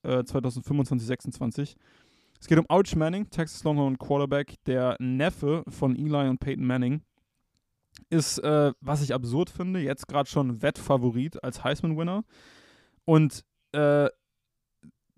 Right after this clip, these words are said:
also ich weiß gar nicht, was ich davon halten soll. Also er hat ja auch in einem Interview gesagt, so er find's ein bisschen komisch, dass alle schon so krasse Erwartungen an-, und halt,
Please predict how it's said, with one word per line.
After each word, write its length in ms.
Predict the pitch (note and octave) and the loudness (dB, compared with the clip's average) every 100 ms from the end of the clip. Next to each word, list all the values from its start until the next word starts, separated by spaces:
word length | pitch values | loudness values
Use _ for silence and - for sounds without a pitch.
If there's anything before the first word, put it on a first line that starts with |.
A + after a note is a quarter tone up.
| - - | -18 -4
also 140 | E3 D#3 - | -4 -4 -6
ich 180 | E3 | -2
weiß 180 | D#3+ F#3+ | 4 4
gar 120 | - F3+ | 4 2
nicht, 140 | D#3 | 2
was 100 | E3 | 0
ich 80 | - | 0
davon 280 | E3 D#3 D3+ | -4 -2 -2
halten 220 | D#3+ C3+ | -2 -4
soll. 220 | B2 A2+ | -4 -4
Also 180 | B2+ C#3 | -2 -2
er 140 | D3 | 0
hat 140 | E3 E3 | -2 0
ja 120 | D#3 | 0
auch 260 | C#3+ F3+ - - | 2 2 0 -4
in 220 | D#3+ D#3+ | -4 -2
einem 180 | C#3+ C3 | -2 -2
Interview 340 | E3 F3 F3+ | -2 -2 -2
gesagt, 360 | E3+ D#3+ E3+ - | -2 0 -2 -2
so 100 | D3+ | -4
er 140 | - | -2
find's 240 | - D#3+ | -4 -4
ein 80 | D3+ | -2
bisschen 200 | C3+ C#3 - | -2 -4 -2
komisch, 540 | C#3+ E3+ A3 - - _ _ _ _ _ | 2 2 2 -2 -10 _ _ _ _ _
dass 160 | C#3+ - | 0 4
alle 240 | D#3+ E3+ | 6 4
schon 240 | - D3 | 4 0
so 120 | B2+ E3+ | 4 2
krasse 320 | - D#3+ - | 2 -2 -2
Erwartungen 380 | F3 C#3+ D#3+ D3 | 2 0 0 -4
an-, 80 | |
und 180 | A2 C#3+ | -2 2
halt, 240 | D3 B2+ | 2 0